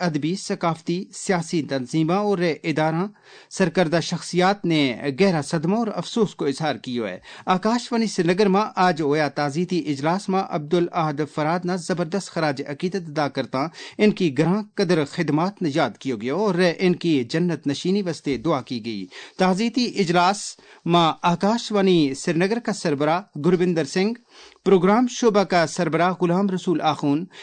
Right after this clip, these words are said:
न्यूज शोबा का सरबरा तारिक राथर, न्यूज एडिटर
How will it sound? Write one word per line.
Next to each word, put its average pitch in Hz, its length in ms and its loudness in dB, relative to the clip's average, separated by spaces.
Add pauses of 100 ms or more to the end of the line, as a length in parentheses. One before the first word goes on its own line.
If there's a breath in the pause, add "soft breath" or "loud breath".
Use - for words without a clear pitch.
(140)
न्यूज 226 260 6
शोबा 202 300 0
का 190 140 -2
सरबरा 151 420 0 (180)
तारिक 165 380 2 (120)
राथर, 151 420 -2 (380 loud breath)
न्यूज 214 480 4 (340)
एडिटर 226 500 2